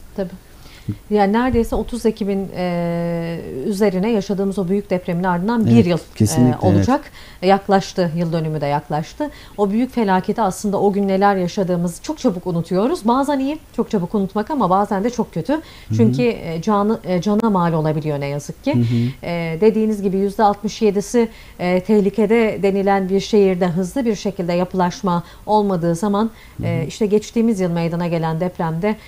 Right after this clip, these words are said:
Speaker 2: Hı hı.
Speaker 1: o evlerin nasıl kağıt gibi, e,
Speaker 2: Hı hı.
Speaker 1: çöküp içinden insanların nasıl kurtarılmaya çalıştığına şahit olduk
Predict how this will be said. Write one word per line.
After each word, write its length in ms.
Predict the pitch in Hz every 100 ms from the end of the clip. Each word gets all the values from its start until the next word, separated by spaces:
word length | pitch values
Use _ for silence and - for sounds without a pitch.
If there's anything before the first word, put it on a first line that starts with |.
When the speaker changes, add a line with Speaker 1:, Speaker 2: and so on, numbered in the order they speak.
| - -
Speaker 2:
Hı 60 | 117
hı. 40 |
Speaker 1:
o 160 | 185 -
evlerin 420 | 196 190 196 196
nasıl 280 | 233 220 175
kağıt 400 | 190 196 196 -
gibi, 160 | 160
e, 120 | 151 151 - -
Speaker 2:
Hı 640 | 160 160 156 117 120 139
hı. 40 | 160
Speaker 1:
çöküp 500 | - 202 - - -
içinden 340 | - 190 180
insanların 560 | 185 185 202 180 185 190
nasıl 200 | 190 -
kurtarılmaya 600 | 185 175 175 175 180 214
çalıştığına 540 | 202 170 - 190 170
şahit 340 | - 151 147 151
olduk 240 | 143